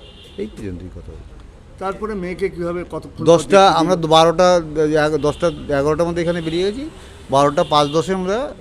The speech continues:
Speaker 1: হসপিটালে পৌঁছি। আমরা তো আমি ইমার্জেন্সিতে প্রথমে খোঁজার চেষ্টা করছি,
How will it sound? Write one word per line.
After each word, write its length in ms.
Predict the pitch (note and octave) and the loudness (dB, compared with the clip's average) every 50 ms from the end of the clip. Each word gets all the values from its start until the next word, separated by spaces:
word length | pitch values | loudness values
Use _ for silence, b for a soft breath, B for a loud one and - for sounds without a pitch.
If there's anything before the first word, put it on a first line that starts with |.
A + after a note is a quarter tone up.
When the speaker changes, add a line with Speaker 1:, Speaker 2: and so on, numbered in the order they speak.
| - - | -16 -10
Speaker 1:
হসপিটালে 420 | C3 C3+ C3 - - D3 D3 D3 D3+ | -10 -8 -8 -8 -6 -4 -2 -2 -2
পৌঁছি। 300 | C#3 D3 D3+ C#3 - F3+ | -2 -4 -4 -2 0 0
আমরা 160 | E3 D#3+ E3 | 0 0 0
তো 80 | F3 F3 | 0 0
আমি 160 | F3 F3+ F3 | 0 0 0
ইমার্জেন্সিতে 480 | E3+ E3+ E3+ D#3+ E3+ E3 D#3 D#3+ F3 | 0 0 0 0 -2 -6 -4 -4 -4
প্রথমে 240 | D#3+ D#3+ D#3+ E3+ D#3+ | -4 -4 -4 -6 -4
খোঁজার 200 | - D3+ D3+ D3+ | 0 0 0 0
চেষ্টা 260 | C#3 D3 C3+ - C#3+ C3 | 0 -4 -6 -6 -6 -6
করছি, 260 | A#2 - - - | -6 -8 -10 -14